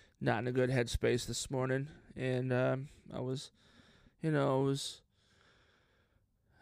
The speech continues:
um, dealing with a lot of emotions. But anyways, I'm not gonna go into all that. If you wanna hear me talk about that, you can check out my other podcast, um, Adult Dude Having Discourse.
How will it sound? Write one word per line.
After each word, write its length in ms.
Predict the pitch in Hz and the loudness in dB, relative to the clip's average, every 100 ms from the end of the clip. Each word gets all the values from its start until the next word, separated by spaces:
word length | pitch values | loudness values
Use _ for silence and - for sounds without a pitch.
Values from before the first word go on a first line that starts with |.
| - | -2
um, 580 | 139 135 135 127 123 135 - _ - 143 | 2 4 4 2 -2 -6 -14 _ -20 -4
dealing 260 | 156 165 165 | 2 4 4
with 120 | 151 | 4
a 20 | |
lot 160 | 147 139 | 4 4
of 120 | 139 | 4
emotions. 760 | 135 131 135 - 131 123 - _ - - | 4 4 2 0 -4 -6 -10 _ -8 2
But 220 | - - | 2 2
anyways, 720 | 214 269 214 151 135 156 - - _ - - _ _ | 2 4 4 6 4 2 -4 -10 _ -20 -20 _ _
I'm 80 | 147 | -6
not 100 | 147 | -2
gonna 160 | 165 156 | 0 4
go 160 | 151 | 4
into 220 | 151 151 | 4 4
all 260 | 143 131 139 | 4 4 4
that. 300 | 135 135 139 | 6 6 4
If 160 | 139 147 | 4 4
you 80 | |
wanna 180 | 156 175 | 4 4
hear 200 | 160 160 | 4 4
me 100 | 151 | 2
talk 300 | 143 147 139 | 2 2 2
about 300 | 139 135 131 | 2 2 2
that, 200 | 139 135 | 4 4
you 80 | 131 | 2
can 160 | - 131 | 0 -4
check 320 | - 139 - | -2 -2 0
out 140 | 131 | 0
my 140 | 87 131 | 2 2
other 140 | 127 | 2
podcast, 840 | 123 127 127 131 - 127 131 131 - - - - - - - | 2 2 2 0 2 4 2 0 -10 -16 -20 -20 -20 -20 -10
um, 400 | - 120 117 117 - | 0 2 2 0 -2
Adult 460 | 117 123 123 - - | 0 2 2 0 -6
Dude 300 | - 120 123 | 2 4 4
Having 380 | 135 113 113 117 | 2 2 0 0
Discourse. 760 | 120 - - 117 117 - - | -2 -2 -2 0 0 -2 -10